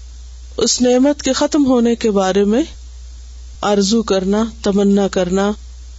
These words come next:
چاہنا، یا پھر دوسرے کے نعمت کے زوال اور اپنے لیے حصول کی تمنا کرنا، دونوں ہی حسد ہے۔ نمبر ایک،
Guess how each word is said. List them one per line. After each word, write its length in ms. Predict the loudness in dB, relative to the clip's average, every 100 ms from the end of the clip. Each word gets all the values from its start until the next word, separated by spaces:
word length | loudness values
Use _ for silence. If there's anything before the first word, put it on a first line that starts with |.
| -18 -18 -8
چاہنا، 500 | -2 0 2 2 2 2 0 -6 -18 -18 -18 -18 -18 -18 -18 -18 -18 -18 -8 0
یا 180 | 2
پھر 240 | 2 2 0 -4 -16 -18 -18 -18 -18 -18 -16 -14 -8 0
دوسرے 400 | 2 2 2 2 2
کے 140 | 2 2 2 -4 -16 -18 -18 -4
نعمت 460 | 2 4 4 4 2
کے 120 | 0
زوال 500 | 2 2 2 4 2 0 -10 -18 -16 -18 -18 -18 -18 -18 -4
اور 280 | 2 4 2 0 -2 -2
اپنے 340 | 0 4 4
لیے 240 | 6 4 4
حصول 420 | 4 2 4 4
کی 140 | 2 0
تمنا 400 | 2 2 2 0
کرنا، 320 | -4 -6 -8 -10 -14 -18 -18 -18 -18 -18 -8
دونوں 320 | 0 4 4 4
ہی 100 | 4 2
حسد 320 | 2 0 -4
ہے۔ 60 | -14 -16 -18 -18 -18 -18 -18 -18 -18 -18 -10 -2
نمبر 280 | 2 4 4
ایک، 260 | 2 -2